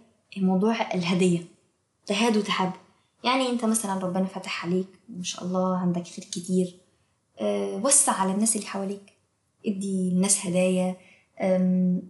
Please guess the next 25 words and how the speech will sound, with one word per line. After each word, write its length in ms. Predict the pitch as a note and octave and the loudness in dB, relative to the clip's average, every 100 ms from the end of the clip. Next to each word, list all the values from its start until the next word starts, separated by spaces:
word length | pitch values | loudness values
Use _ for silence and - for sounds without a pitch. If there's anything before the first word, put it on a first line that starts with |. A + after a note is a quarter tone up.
| - - | -14 -2
تصدق، 760 | F#3 A3+ G3 F3+ G3 - - - _ _ G#3+ | 2 2 2 2 0 -2 -14 -20 _ _ 2
اعمل 260 | A#3+ A3 | 4 4
أعمال 260 | - F#3 G#3 | 2 0 0
حسنة، 540 | - G#3+ F#3+ F#3 F#3 | 0 0 2 2 0
خليك 340 | F#3 G3+ A3 A3+ | 0 0 0 2
دايما 240 | G#3+ F#3+ G3 | 2 2 0
طيب 240 | G3+ G3+ | 0 2
الخلق، 640 | F3+ - G3+ G3 - - - | 0 -2 -2 -2 -6 -16 -2
لين 260 | G#3 G#3 F#3+ | 2 4 4
الجانب، 520 | F3 F3+ F#3+ F#3+ F3+ - | 2 2 0 -2 -4 -2
متواضع. 640 | F#3 F#3+ F#3 G3 F#3+ F3 - - _ _ _ _ _ _ - | -2 2 4 4 4 0 -2 -16 _ _ _ _ _ _ -6
فحتى 460 | G#3+ D4+ D4+ C#4 | 0 2 2 2
لو، 280 | A3+ F#3+ F#3 - | 2 0 -6 -2
لو 240 | F#3+ F#3+ | 0 0
الناس 440 | F#3+ F#3+ B3+ C4+ - | 2 2 4 4 6
شايفة 280 | C4 B3+ G3+ | 4 0 -2
إن 40 | |
أنت 180 | A#3+ A#3+ | -2 0
عندك 380 | A3+ A#3 A3+ B3 | 0 0 -2 -8
أكتر 260 | - A3+ | -6 -2
من 80 | F#3+ | 0
اللي 140 | F#3 F#3 | 0 -2
عندهم 320 | F#3+ A#3 A3 | 0 4 2
بكتير، 420 | G3 - A3+ - _ _ _ _ - | 0 -2 -2 -2 _ _ _ _ 0
ما 200 | G#3 | 0